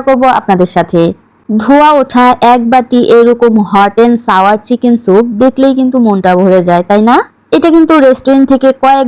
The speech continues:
গুণ বেশি মজা করে আপনারা বাসায় নিজেই বানিয়ে নিতে পারবেন ইনশাল্লাহ। তাহলে চলুন রেসিপিটা শুরু করি। শুরু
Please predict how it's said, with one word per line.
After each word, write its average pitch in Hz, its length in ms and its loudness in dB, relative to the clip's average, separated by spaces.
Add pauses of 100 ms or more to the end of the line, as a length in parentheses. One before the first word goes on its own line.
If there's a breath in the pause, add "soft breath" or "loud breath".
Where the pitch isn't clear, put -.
গুণ 262 140 2 (140)
বেশি 220 320 0
মজা 254 280 2
করে 214 160 2 (100)
আপনারা 185 340 0 (460)
বাসায় 240 460 0
নিজেই 247 340 2
বানিয়ে 262 300 2
নিতে 254 200 0
পারবেন 233 300 2 (200)
ইনশাল্লাহ। 180 500 0 (120)
তাহলে 254 240 0 (100)
চলুন 269 300 0
রেসিপিটা 233 480 -2
শুরু 254 220 -2
করি। 247 200 2 (500 soft breath)
শুরু 339 180 2